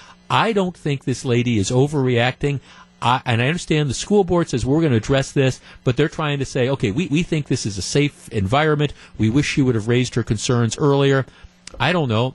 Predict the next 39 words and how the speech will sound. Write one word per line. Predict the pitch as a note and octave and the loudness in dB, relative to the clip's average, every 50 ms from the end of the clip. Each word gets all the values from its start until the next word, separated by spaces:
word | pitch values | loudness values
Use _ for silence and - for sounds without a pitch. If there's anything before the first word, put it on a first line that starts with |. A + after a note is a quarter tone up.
| - | -6
My | - G2+ B2 D#3+ F3+ | -2 0 0 0 0
guess | D#3 D#3+ D3+ C#3+ - - | 0 -2 -2 -2 -2 -2
is, | C3+ B2+ B2 B2+ B2 A#2+ - - - _ - - - - _ _ - | 0 2 2 2 2 0 -2 -10 -14 _ -20 -20 -20 -20 _ _ -4
my | C#3 F3+ A#3+ | -2 0 0
guess | F#3+ F#3+ F3 D3+ - D#3 | 2 0 0 0 0 -2
is | C#3 B2+ | -2 -2
they | - C3 G#2+ | 0 -2 0
knew | G#2 A2+ D3 F3 E3+ | 2 2 2 2 2
this | D3 C#3+ - - | 0 0 -2 -2
was | B2 G#2+ | -4 0
going | - C3 B2 B2 A#2+ | 0 0 2 2 2
on | A#2+ A#2+ A#2 | 2 0 0
for | A2+ - - | -2 -4 -10
quite | - - - C3+ C3 | -6 -2 0 2 2
a | B2+ B2+ | 2 2
while, | A#2 A2+ A2 A2 G#2+ A2 A2 A2 - - - - _ _ | 2 2 4 4 4 2 2 0 -2 -6 -18 -20 _ _
and | - A#2 A2+ A2+ A2+ A2 G#2 | -2 0 0 0 0 -2 -2
they | G#2+ G#2+ | -2 0
just | G#2+ - D#3 D3+ - | 0 0 -2 -4 -4
kinda | - D#3 C3+ A2+ F#2 | -6 -6 -6 -6 -4
hoped | - - D#3 F3 - - - | -2 0 0 0 0 -2 -6
this | - C3+ A#2+ - | -6 -6 -4 -4
issue | - C#3 B2 - - D3 B2 | -4 -4 -2 0 2 2 2
would | A2 G#2+ G2 | 4 2 2
be | F#2+ G2 F2 F2 | 0 -2 -2 0
go, | - C3 C3 | 0 0 0
would | - E3 B2+ G#2+ | 0 0 -2 0
go | - C3+ C#3+ D#3 B2+ | 0 0 2 2 2
away. | A2+ A#2+ E3+ E3 G#2+ D#2+ F2 G#2+ - - - - - - | 2 0 0 0 -2 -2 -6 -8 -10 -12 -20 -20 -12 -6
Now | G2+ A2 C3+ D#3+ F3 F3 | -2 -2 0 0 0 0
it | D3 C#3+ A#2+ | 0 -2 -2
hasn't | - - F3+ E3+ E3 - - G2+ - - | -2 0 0 0 -2 -2 -6 -12 -12 -10
because | - B2 - - A2+ F#2+ | -12 -8 -6 -4 -4 -4
one | F#2+ F#2 A2 C3+ | -2 -2 -2 -2
of | D#3 | -2
the | C#3 C#3+ | -2 -2
employees | C3 - - - G#2 G2+ G#2+ A#2 C#3 C#3+ - | -2 -2 0 2 2 4 4 4 2 2 0
has | - G2+ G#2 | -2 -4 -4
decided | - A2 - - F#2+ F2 F2+ A2 B2 - | -4 -6 -4 -2 0 0 0 0 -2 -4